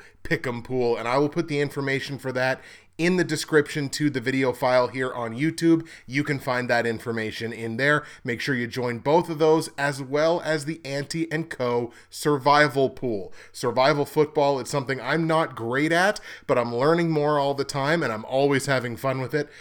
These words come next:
So survival football, pick'em pools, there's all that fun stuff, and you're gonna find that in the description to the YouTube video. Even considering everything that's changed, the format of this show is going to remain mostly the same.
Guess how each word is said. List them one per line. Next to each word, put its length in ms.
So 160
survival 560
football, 580
pick'em 340
pools, 440
there's 180
all 300
that 240
fun 280
stuff, 260
and 100
you're 80
gonna 160
find 380
that 200
in 200
the 80
description 880
to 180
the 200
YouTube 320
video. 420
Even 280
considering 580
everything 340
that's 200
changed, 520
the 80
format 520
of 100
this 160
show 320
is 80
going 220
to 100
remain 500
mostly 460
the 80
same. 460